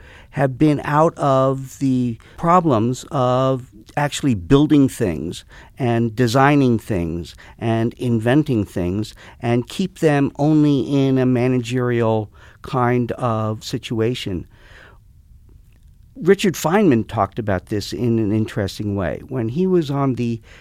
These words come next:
Challenger investigation, he noted that the managers of the system estimated likelihood of failure at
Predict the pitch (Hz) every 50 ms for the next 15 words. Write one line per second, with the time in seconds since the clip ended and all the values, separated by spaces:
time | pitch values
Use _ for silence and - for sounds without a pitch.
0 | - - - - - - 175 151 156 175 170 165 151 135 139 131 123 117 113 110
1 | 120 113 - - - 113 104 110 107 104 107 107 - - 73 - - - - -
2 | - - - - - - - - - - - - - - 175 190 196 185 170 156
3 | 147 156 160 139 117 90 - - - - 139 123 135 127 117 113 110 - - -
4 | 131 123 120 117 117 123 120 - - 117 123 127 156 202 220 202 160 107 107 85
5 | 73 - 135 - - - - - - - 135 117 113 117 120 107 - - - 127
6 | - - - 113 107 127 127 - - - - - - - - - - - - 170
7 | 185 - - - 190 175 170 165 160 143 156 151 135 131 127 135 160 170 - -
8 | 175 156 135 135 147 139 139 135 135 - - - 139 131 127 123 127 131 123 -
9 | - - - 175 165 185 202 185 151 110 90 95 101 120 - - - - - -
10 | - - 135 135 131 131 - -